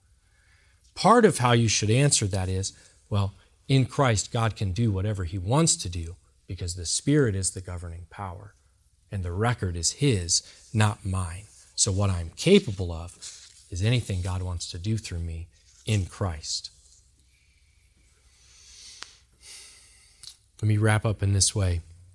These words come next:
This is about walking according to the Spirit. And that's not a set of rules and guidelines. That's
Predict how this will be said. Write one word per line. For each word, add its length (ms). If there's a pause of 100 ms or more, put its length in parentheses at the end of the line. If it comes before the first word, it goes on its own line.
(800)
This 220
is 120
about 280
walking 400
according 400
to 120
the 60
Spirit. 440 (760)
And 100
that's 220
not 140
a 40
set 220
of 120
rules 340
and 140
guidelines. 720
That's 380